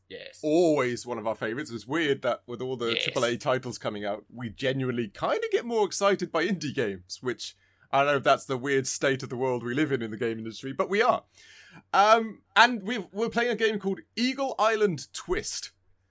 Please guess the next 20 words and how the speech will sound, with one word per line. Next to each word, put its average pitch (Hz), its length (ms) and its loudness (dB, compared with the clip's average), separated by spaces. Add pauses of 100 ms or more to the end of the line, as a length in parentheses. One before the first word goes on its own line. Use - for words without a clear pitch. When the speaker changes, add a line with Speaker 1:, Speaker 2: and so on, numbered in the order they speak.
(140)
Speaker 2:
which 151 220 -6
Speaker 1:
Yes. - 380 -6
Speaker 2:
to 175 140 0
me 196 300 0
sounds 151 360 2
like 139 200 0
just 139 240 -4
three 147 200 -8
words 117 380 -4
put - 340 -8
together, 131 480 -2 (100)
so 120 320 -4
I'm 113 180 -4
fairly 170 400 2
Speaker 1:
<laughs> 117 120 -6
Speaker 2:
intrigued. 123 460 4 (160)
What - 180 4
the 294 80 4
hell? 139 180 4 (320)
Like, 147 240 2